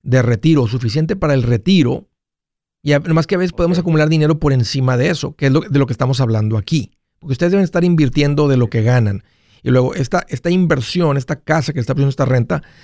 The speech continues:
Speaker 1: pues va a empezar a acumular el dinero, acumular el dinero. Y, y tal vez les va a tomar un ratito que se acumule suficiente para comprar la que sigue.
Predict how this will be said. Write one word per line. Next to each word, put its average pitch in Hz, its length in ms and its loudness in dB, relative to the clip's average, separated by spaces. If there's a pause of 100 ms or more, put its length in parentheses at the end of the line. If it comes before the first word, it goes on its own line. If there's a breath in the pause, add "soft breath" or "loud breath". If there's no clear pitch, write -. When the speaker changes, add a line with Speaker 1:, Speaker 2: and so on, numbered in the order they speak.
(140 loud breath)
Speaker 1:
pues 113 140 -2
va - 20 0
a 139 40 0
empezar 143 180 0
a - 40 2
acumular 127 440 2
el 143 80 2
dinero, 127 240 2
acumular 120 360 0
el 135 100 2
dinero. 127 300 2 (540 soft breath)
Y, 160 180 -6
y 160 60 -2
tal 156 160 0
vez 165 240 0
les 147 160 -2
va 151 40 2
a - 60 -4
tomar 151 320 0 (120)
un 147 180 2
ratito 151 460 0
que 135 80 -2
se 131 80 0
acumule 131 320 0
suficiente 135 480 -2
para 131 160 -2
comprar 120 200 0
la 117 80 0
que 104 120 -4
sigue. 139 360 0